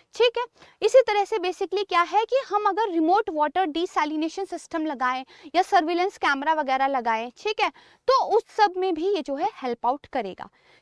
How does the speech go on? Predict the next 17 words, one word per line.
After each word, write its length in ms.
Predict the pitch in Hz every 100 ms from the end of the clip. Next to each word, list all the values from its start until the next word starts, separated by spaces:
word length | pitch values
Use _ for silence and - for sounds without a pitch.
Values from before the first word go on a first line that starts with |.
| -
ठीक 180 | 466 480
है, 240 | - 330
इन 160 | - 508
सारी 320 | 508 370 330
चीज़ों 300 | 330 320 320
का 120 | 311
आप 100 | 311
ध्यान 280 | 247 269 240
रखिएगा, 340 | 220 - 247 494 339
यहाँ 240 | 262 247
पर 120 | 269
कुछ 200 | 277 277
इसकी 260 | 254 - 415
सिग्निफिकेंस 760 | - - 220 233 254 381 -
बताई 360 | 226 226 202 185
हुई 180 | -
है। 60 | 185